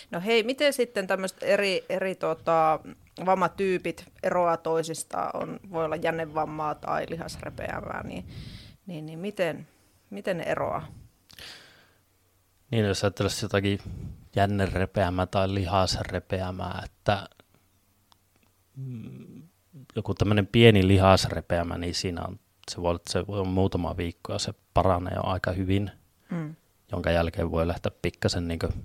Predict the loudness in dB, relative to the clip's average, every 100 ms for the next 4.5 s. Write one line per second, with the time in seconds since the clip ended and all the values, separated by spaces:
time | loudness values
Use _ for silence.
0 | -8 0 2 2 0 -2 0 0 0 -4
1 | -4 -6 -8 -4 0 2 4 8 8 8
2 | 4 2 0 0 -2 -6 -8 -18 -20 -20
3 | -20 -20 -20 -20 _ _ _ _ _ _
4 | _ -4 -2 0 0